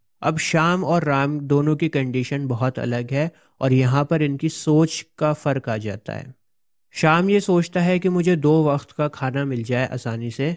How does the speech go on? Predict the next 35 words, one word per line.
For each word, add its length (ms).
मेरे 240
लिए 180
वही 300
बहुत 360
है। 240
तो 100
क्या 220
श्याम 480
राम 380
जैसे 320
बड़े-बड़े 500
सपने 400
देख 320
पाएगा? 520
नहीं 320
देख 360
पाएगा। 600
तो 100
यहाँ 420
पर 140
पोएटेस 500
बताने 500
की 140
कोशिश 420
कर 180
रही 240
हैं 300
कि 120
जब 300
आप 200
किसी 240
को 160
ऑप्रेस 460
करते 360
हो, 340